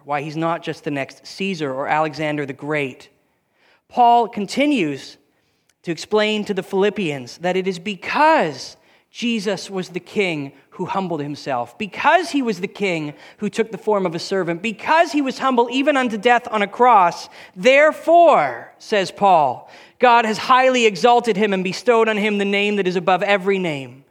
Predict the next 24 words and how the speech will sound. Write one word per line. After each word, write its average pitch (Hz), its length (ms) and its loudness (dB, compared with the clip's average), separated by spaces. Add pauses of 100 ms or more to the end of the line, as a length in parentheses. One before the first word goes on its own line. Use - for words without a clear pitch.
(340)
so 220 140 -2
that 208 100 2
at 202 60 -2
the 208 60 -2
name 226 180 2
of 208 80 -2
Jesus 233 480 -2
every 247 380 2
knee 247 220 2
should 220 260 -2
bow 233 280 6
in 220 80 2
heaven 233 320 2
and 220 100 0
on 214 100 2
earth 220 240 4
and 220 100 4
under 220 220 4
the 220 160 4
earth, 226 220 2
and 220 100 2
every 226 280 0
tongue 226 440 0
confess 220 800 -4